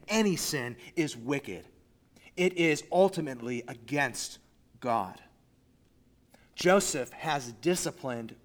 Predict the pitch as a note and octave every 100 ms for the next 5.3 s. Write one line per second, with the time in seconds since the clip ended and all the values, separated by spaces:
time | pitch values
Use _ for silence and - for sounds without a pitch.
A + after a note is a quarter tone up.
0 | - B2+ C3 G2+ G#2 F#2 - - - _
1 | _ _ _ _ _ _ _ _ _ _
2 | _ _ _ _ _ _ _ D3+ G#3+ A3+
3 | G#3+ F3 G3 G3 G3 F3 F#3 D3 - F3
4 | G3 A3+ A3+ G#3 G3+ F#3 F#3 F#3 D3 D3
5 | C3 G2+